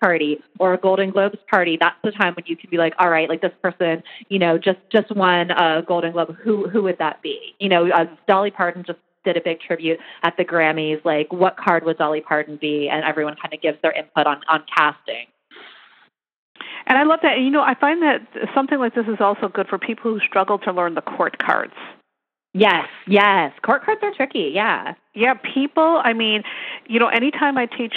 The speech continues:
Speaker 2: tarot, as soon as we get to the court cards, the tears come. How am I going to get that? How am I gonna understand the energy behind the court card? And this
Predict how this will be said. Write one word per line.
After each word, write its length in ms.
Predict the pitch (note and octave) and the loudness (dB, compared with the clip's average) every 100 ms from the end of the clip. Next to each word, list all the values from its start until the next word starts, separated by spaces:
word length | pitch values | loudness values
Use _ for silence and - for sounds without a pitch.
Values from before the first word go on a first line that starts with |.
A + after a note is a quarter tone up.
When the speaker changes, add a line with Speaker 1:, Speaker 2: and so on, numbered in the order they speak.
| - | -6
Speaker 2:
tarot, 460 | - G#3+ F3+ D#3 - F#3+ | -2 2 4 2 0 -2
as 120 | F3+ - - | -2 -4 -4
soon 140 | C4+ | -2
as 80 | D#4+ | 0
we 100 | C#4 | 0
get 120 | C4 C4 | 0 -2
to 60 | |
the 80 | A3 | -6
court 320 | G#3+ G#3 - | -2 0 0
cards, 360 | - G#3 G#3 G3+ - | 0 2 2 0 -6
the 60 | - - | -8 -4
tears 340 | G#3 G#3 G#3 - | 0 0 0 -2
come. 300 | G#3 E3 C#3 | 2 2 0
How 380 | - A3+ G#3+ - | 0 2 4 2
am 100 | G#3 | 0
I 60 | |
going 240 | F#3 F#3 F3 | -2 -2 -2
to 80 | E3+ | 0
get 220 | E3+ E3 | -2 0
that? 260 | D3+ - - - - - | -2 0 -2 -6 -18 -2
How 140 | A3+ | 0
am 60 | B3 | 2
I 40 | |
gonna 200 | B3 A3 | 2 0
understand 440 | G3+ G3+ - G3 | -2 -4 -4 -4
the 140 | F#3+ - | -4 -2
energy 420 | F#3 G#3 G3 F#3 | -2 -2 -4 -6
behind 460 | E3+ E3 G3 F#3+ F#3 | -4 -2 0 0 -4
the 40 | |
court 320 | - A3+ - | -6 -6 -4
card? 300 | - F#3+ E3 - - - - | 0 2 2 -2 -14 -10 -4
And 120 | G#3 | 0
this 100 | A#3+ | -2